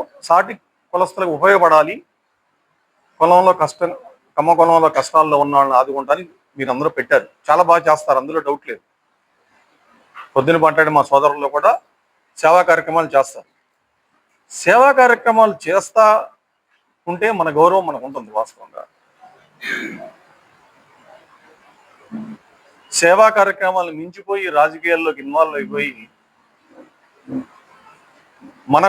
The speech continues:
కులం వాళ్ళంటే ఒకే పార్టీలో ఉండాలనే ఆలోచనలోకి వెళ్ళిపోయిన మాట వాస్తవం కాదా? దానికి మేము అనుభవించాం. మన కులం వాళ్ళు మీరు ఆ పార్టీలో ఎందుకు ఉన్నారనే మాట వచ్చినాయా, రాలేదా?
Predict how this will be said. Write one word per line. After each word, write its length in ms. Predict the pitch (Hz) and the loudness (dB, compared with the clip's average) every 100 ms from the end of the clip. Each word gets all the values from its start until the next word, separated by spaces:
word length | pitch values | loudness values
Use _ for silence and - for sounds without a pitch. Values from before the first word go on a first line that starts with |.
| 190 | 2
కులం 200 | 202 233 | 2 4
వాళ్ళంటే 340 | 226 202 190 208 180 | 4 2 -2 -2 0
ఒకే 160 | 208 208 | -2 0
పార్టీలో 320 | 180 175 165 156 | -2 -2 -8 -10
ఉండాలనే 300 | 151 151 147 139 | -2 -2 2 0
ఆలోచనలోకి 420 | 147 151 156 156 | 0 -12 -20 -18
వెళ్ళిపోయిన 300 | 131 147 143 135 | -12 -10 -2 -2
మాట 120 | 135 131 | 0 -4
వాస్తవం 320 | 127 - 127 110 | -6 -10 -6 -4
కాదా? 220 | 104 104 - _ _ _ _ _ _ _ _ _ _ _ _ _ _ _ _ _ _ _ _ - _ _ 175 | -4 -6 -8 _ _ _ _ _ _ _ _ _ _ _ _ _ _ _ _ _ _ _ _ -20 _ _ 0
దానికి 200 | 202 190 | 0 2
మేము 140 | 185 180 | 4 2
అనుభవించాం. 460 | 196 196 147 98 - _ - _ _ _ _ _ _ _ _ _ _ _ _ _ _ _ _ _ _ 180 | 0 -4 -6 -14 -16 _ -20 _ _ _ _ _ _ _ _ _ _ _ _ _ _ _ _ _ _ 0
మన 120 | 208 | 2
కులం 180 | 214 220 220 | 4 6 4
వాళ్ళు 180 | 214 202 | 2 0
మీరు 120 | 196 190 | 2 4
ఆ 20 | 196 | 2
పార్టీలో 280 | 196 185 180 | 0 -4 -8
ఎందుకు 160 | 170 175 | -6 -4
ఉన్నారనే 300 | 170 165 165 160 | -2 -2 2 0
మాట 80 | 165 | 0
వచ్చినాయా, 280 | - 160 175 147 | -10 -2 2 2
రాలేదా? 320 | 117 104 | 2 -6